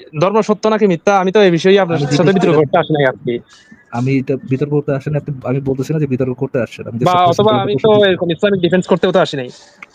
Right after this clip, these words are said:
Speaker 2: ভালো, আমি বলতেছি না যে আপনি ডিফেন্স করতে আসছেন, এটা আমার কিউরিওসিটি থেকে আমি জিজ্ঞেস করতেছি। যদি আপনার ধর্ম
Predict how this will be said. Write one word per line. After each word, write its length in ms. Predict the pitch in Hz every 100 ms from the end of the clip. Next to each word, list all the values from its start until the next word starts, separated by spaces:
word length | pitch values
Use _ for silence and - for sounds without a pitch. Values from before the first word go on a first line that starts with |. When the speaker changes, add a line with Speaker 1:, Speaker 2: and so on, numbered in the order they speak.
| - 120
Speaker 2:
ভালো, 240 | 120 147 110
আমি 120 | 123
বলতেছি 340 | 123 143 -
না 60 | 175
যে 60 | 147
আপনি 120 | 131
ডিফেন্স 240 | 120 127
করতে 180 | - - 117
আসছেন, 160 | - 104
এটা 120 | 117
আমার 180 | 117 131
কিউরিওসিটি 380 | 147 135 143 135
থেকে 160 | 143 143
আমি 120 | 117
জিজ্ঞেস 240 | 107 104
করতেছি। 340 | - - - - - 110 - - 117
যদি 280 | 120 131
আপনার 280 | 120 - 123 123
ধর্ম 300 | 113 117